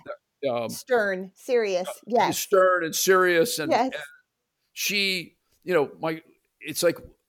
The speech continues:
Speaker 1: they showed me my schedule during prep, and I saw that the first day of shooting was on location at a school, and it was just Seda, 'cause she, you know, i-, she was gonna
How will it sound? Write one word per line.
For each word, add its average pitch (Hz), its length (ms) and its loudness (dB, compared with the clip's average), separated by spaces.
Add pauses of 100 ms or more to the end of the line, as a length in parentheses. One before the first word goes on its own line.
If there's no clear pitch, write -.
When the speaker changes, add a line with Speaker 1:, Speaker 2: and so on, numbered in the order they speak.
(440)
Speaker 1:
they 165 100 0
showed 214 300 4
me 214 120 -4
my 170 160 -4
schedule 131 760 -2 (340)
during 147 260 -8
prep, 143 380 -2 (560)
and 147 120 -8
I 143 60 -6
saw 170 360 -2
that 151 140 -8
the 143 80 -12
first 196 320 -2
day 190 140 -4
of 170 80 -8
shooting 156 420 -6
was 127 160 -8
on 131 180 -10
location 156 580 -6
at 127 120 -8
a 127 40 -10
school, 123 680 -4 (540)
and 143 140 -4
it 139 40 -6
was 131 240 -10
just 165 460 0
Seda, 120 460 0 (540)
'cause - 140 -8
she, 131 300 -10
you 139 100 -4
know, 127 160 -2
i-, 110 280 -14
she - 140 -8
was 143 160 -8
gonna 139 340 -6